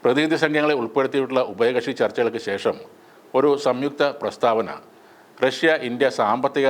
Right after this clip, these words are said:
സഹകരണത്തിനായുള്ള രണ്ടായിരത്തി മുപ്പതിലെ രൂപരേഖ, ലിക്വിഡ് റോക്കറ്റ് എഞ്ചിൻ നിർമ്മാണത്തെക്കുറിച്ചുള്ള ഒരു മെമ്മോറാണ്ടം തുടങ്ങിയ നിർണായകമായ പല തീരുമാനങ്ങളും ഇന്ന് ഉണ്ടായേക്കും. വൈകിട്ട് ഏഴിന് രാഷ്ട്രപതി ദ്രൗപദി മുർമു പുടിനും സംഘത്തിനും അത്താഴവിരുന്ന്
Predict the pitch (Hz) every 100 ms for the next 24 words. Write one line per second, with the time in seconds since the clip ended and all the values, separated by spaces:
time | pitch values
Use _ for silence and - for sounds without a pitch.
0 | 135 117 107 113 117 127 113 113 101 101
1 | 120 113 123 98 - 127 123 120 92 95
2 | 104 110 98 90 - - - - - -
3 | 117 135 170 165 - 113 117 147 135 127
4 | 127 120 110 113 113 117 110 110 110 101
5 | 107 110 107 95 117 123 120 113 101 104
6 | 98 98 - - - - - 123 139 143
7 | 139 131 123 120 113 135 139 110 104 120
8 | 120 117 113 90 - 110 117 110 92 87
9 | 80 - - - - - 139 160 151 135
10 | 151 156 127 120 127 160 143 143 135 113
11 | 117 143 147 131 123 87 - 113 113 135
12 | - 117 120 123 117 113 104 120 127 127
13 | 123 120